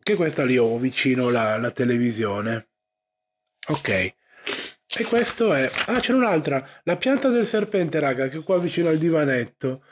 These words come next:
Che nome particolare. E poi vi dicevo, aggiungerò tutte le, mm, l'origine della pianta, cioè da dove viene. Aspettate che mi soffio il naso.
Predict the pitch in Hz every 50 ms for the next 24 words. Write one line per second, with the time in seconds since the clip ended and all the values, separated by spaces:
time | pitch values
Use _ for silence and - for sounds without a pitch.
0 | - - - - _ _ _ _ - 185 180 180 190 190 185 180 175 170 165 160
1 | 160 160 160 151 160 160 151 139 156 139 160 147 139 127 113 113 113 113 117 120
2 | 120 _ _ _ - - - - - - 226 - - 277 214 156 143 151 156 -
3 | 165 165 143 135 131 135 143 143 143 151 151 147 147 139 131 127 - 160 139 -
4 | - 139 123 120 117 117 113 113 113 110 110 107 107 104 104 107 104 98 92 85
5 | 80 78 76 80 - - - - - _ _ _ _ _ _ _ _ _ _ -
6 | 143 143 131 127 127 117 101 110 110 107 113 107 113 - - 135 127 123 147 165
7 | 151 147 - - - 113 101 101 92 104 117 131 135 135 160 175 196 220 240 254
8 | 262 247 - _ - _ - - 123 147 156 180 165 147 135 117 131 123 113 120
9 | 120 117 123 135 147 180 190 196 233 254 254 247 -